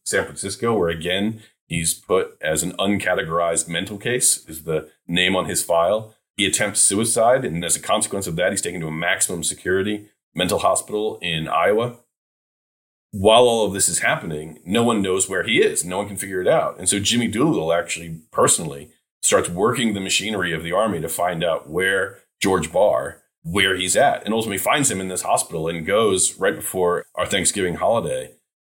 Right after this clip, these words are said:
in nineteen forty-five. And the way George Barr tells it, he just bounds into the visitor room,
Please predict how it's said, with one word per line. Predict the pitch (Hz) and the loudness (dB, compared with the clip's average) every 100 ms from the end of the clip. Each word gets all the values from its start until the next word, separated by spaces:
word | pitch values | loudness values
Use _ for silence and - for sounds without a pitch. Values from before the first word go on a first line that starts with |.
| _ | _
in | 87 | -2
nineteen | 90 95 101 | 0 0 -2
forty-five. | 78 92 82 - 101 104 78 73 - _ _ _ | -4 -4 -4 2 4 6 2 -2 -12 _ _ _
And | 92 90 87 85 | 0 2 0 -2
the | - | -2
way | 92 101 | 0 0
George | 98 92 82 | 0 -2 0
Barr | 98 85 | 0 0
tells | - 113 87 | -2 -2 -2
it, | 80 | -6
he | 85 | -8
just | 85 85 - | -8 -8 0
bounds | 92 110 104 92 | 2 4 0 0
into | 98 92 87 | -2 -4 -6
the | |
visitor | 80 95 104 92 | -4 -2 -2 -2
room, | 76 76 71 69 | -2 -6 -8 -12